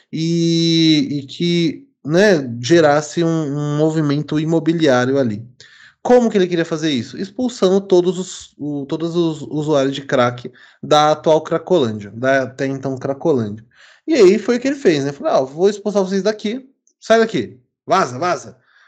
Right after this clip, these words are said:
Chama a polícia e desocupa a Cracolândia. Aí a Cracolândia foi desocupada. Nesse momento foram criadas outras dezessete Cracolândias na cidade de São Paulo, uma vez que essas pessoas, só de ter saído de lá, elas não deixaram de existir.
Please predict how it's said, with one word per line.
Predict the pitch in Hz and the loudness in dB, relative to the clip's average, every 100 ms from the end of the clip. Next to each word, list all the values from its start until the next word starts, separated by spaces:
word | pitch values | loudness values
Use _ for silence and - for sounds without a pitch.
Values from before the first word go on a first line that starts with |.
| _ | _
Chama | - 185 180 | -8 -4 -4
a | |
polícia | 175 135 175 208 196 - 180 170 | -6 -4 -2 -2 -2 0 2 2
e | 165 | -2
desocupa | 170 160 190 190 196 196 | -4 0 0 0 0 0
a | 190 | 0
Cracolândia. | 185 190 202 123 104 107 117 _ _ _ | -4 -2 0 -2 -6 -14 -20 _ _ _
Aí | 208 240 214 | -2 2 4
a | 214 214 | 4 2
Cracolândia | 208 202 202 202 | -2 0 0 -2
foi | 190 190 | -4 -4
desocupada. | 190 190 - 107 123 - - - - - _ - | -4 -6 -4 -4 -4 -18 -20 -20 -20 -20 _ 0
Nesse | 226 269 214 | 0 2 0
momento | 170 160 202 202 | 0 2 0 -2
foram | - 185 190 | -2 0 0
criadas | 190 185 170 190 | 0 2 4 2
outras | 185 185 190 196 | 2 0 0 0
dezessete | 165 196 208 202 185 180 | -4 -2 -2 0 -4 -4
Cracolândias | - 185 185 202 151 151 160 | -6 -6 -2 -2 -2 -4 -6
na | 170 | -6
cidade | - 170 170 | -4 -4 -2
de | 175 | -6
São | 175 202 | -6 -6
Paulo, | 202 156 135 | 0 0 2
uma | 135 | -2
vez | 131 135 135 | -4 -4 -4
que | 156 | -6
essas | 151 160 | -6 -8
pessoas, | 147 139 156 160 | -8 -8 -4 -4
só | 160 - | -4 -4
de | 160 156 | -4 -4
ter | 139 | -8
saído | - 123 | -6 -4
de | 127 | -2
lá, | 135 131 - - - - | 0 0 -2 -20 -14 -2
elas | 151 165 | 0 2
não | 180 | 2
deixaram | 185 185 180 175 | 2 2 -2 -2
de | 180 | -4
existir. | 180 226 - - 147 - | -6 -8 -6 -4 -6 -8